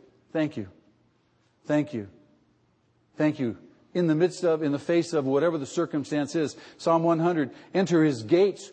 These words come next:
with thanksgiving and his courts with praise." Notice this, please.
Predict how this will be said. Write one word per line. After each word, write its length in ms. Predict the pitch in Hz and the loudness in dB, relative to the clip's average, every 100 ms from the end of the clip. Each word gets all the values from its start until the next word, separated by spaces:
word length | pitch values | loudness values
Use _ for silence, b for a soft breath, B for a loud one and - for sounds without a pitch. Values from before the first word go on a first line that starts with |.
| - | -4
with 200 | 160 - | -2 0
thanksgiving 720 | 165 151 139 151 196 175 127 B | 0 0 0 2 2 2 -4 B
and 140 | 151 156 | -4 -4
his 140 | 147 | -4
courts 400 | - 180 180 - | 0 2 2 0
with 180 | 151 151 | -4 0
praise." 800 | - 247 285 254 165 107 104 - - _ _ _ _ _ _ _ _ _ _ _ _ _ _ _ _ _ _ _ _ _ _ - - _ | 4 6 6 4 0 -2 -10 -14 -20 _ _ _ _ _ _ _ _ _ _ _ _ _ _ _ _ _ _ _ _ _ _ -20 -20 _
Notice 340 | 160 202 123 | -6 -6 -6
this, 300 | - 95 - - | -10 -14 -16 -10
please. 400 | 131 101 - | -8 -8 -10